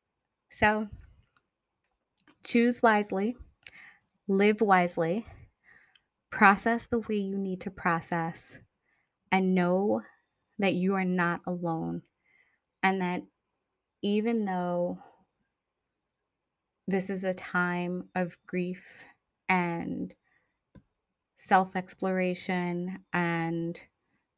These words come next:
burnout and stress and anxiety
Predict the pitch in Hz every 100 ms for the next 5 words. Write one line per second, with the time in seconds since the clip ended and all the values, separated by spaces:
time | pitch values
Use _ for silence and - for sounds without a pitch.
0 | _ _ - 190 190 185 180 - 185 175
1 | - - 180 175 - - 180 175 170 165
2 | 175 180 180 170